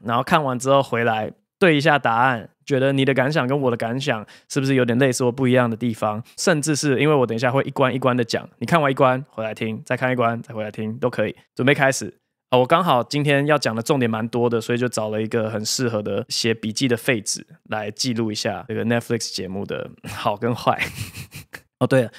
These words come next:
最后一件事情，我平常是不会做这种影评或剧评类似的事情，所以千万不要把我当做一个专业的剧评，这只是你的朋友在跟你分享他看剧的一些心得而已。那开始，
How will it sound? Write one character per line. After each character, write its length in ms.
最 100
后 120
一 20
件 160
事 100
情， 180
我 100
平 100
常 300
是 160
不 160
会 100
做 220
这 140
种 340
影 160
评 140
或 100
剧 160
评 180
类 120
似 140
的 60
事 160
情， 160
所 140
以 100
千 260
万 160
不 60
要 140
把 160
我 100
当 220
做 160
一 80
个 260
专 240
业 140
的 120
剧 200
评， 240
这 100
只 140
是 420
你 140
的 100
朋 220
友 240
在 160
跟 160
你 80
分 220
享 300
他 240
看 280
剧 300
的 120
一 40
些 160
心 200
得 160
而 160
已。 140
那 320
开 100
始， 180